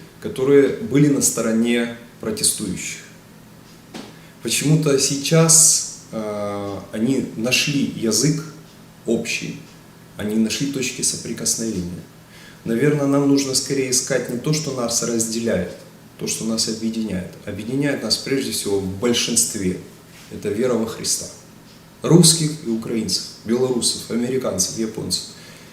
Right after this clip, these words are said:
Давайте будем, перестанем делить себя на деноминации, московский патриархат, киевский патриархат, католики, греко-католики, протестанты, можно перечислять до бесконечности.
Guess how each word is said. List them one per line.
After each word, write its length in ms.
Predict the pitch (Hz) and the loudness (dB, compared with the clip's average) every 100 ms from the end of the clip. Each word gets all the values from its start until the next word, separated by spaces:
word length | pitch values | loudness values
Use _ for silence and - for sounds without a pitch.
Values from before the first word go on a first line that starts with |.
| - - | -20 -16
Давайте 440 | 107 123 147 139 - | -4 2 4 2 0
будем, 320 | 120 120 113 | -6 -4 -4
перестанем 640 | 113 117 - 123 110 107 | -2 0 2 2 2 0
делить 300 | 117 120 107 | -2 0 0
себя 260 | 95 98 98 | 0 0 -2
на 120 | 104 | -2
деноминации, 840 | 104 110 113 117 127 123 - 101 | -2 0 2 2 0 2 2 0
московский 560 | 104 - 127 127 - 113 | 0 0 0 -2 -2 -4
патриархат, 680 | - 101 104 98 - 95 92 | -6 -6 -4 -6 -6 -8 -8
киевский 500 | - 120 113 - 107 | -4 -2 -2 -2 -6
патриархат, 720 | 104 104 104 104 - 98 98 | -8 -8 -6 -6 -6 -8 -6
католики, 540 | 104 92 120 113 - | -8 -4 0 0 -2
греко-католики, 1000 | 104 107 110 - 107 - 131 113 - 98 - - - - - | -4 -6 -6 -8 -8 -2 0 0 -2 -8 -8 -16 -18 -14 -4
протестанты, 720 | 117 131 - - 127 113 110 | -2 4 4 6 4 2 0
можно 300 | 107 110 107 | 0 0 -2
перечислять 540 | - 107 - 110 98 | -4 -4 -4 -2 -4
до 80 | 120 | -2
бесконечности. 840 | 117 113 - 92 82 - - - | 0 0 0 -2 -4 -6 -6 -8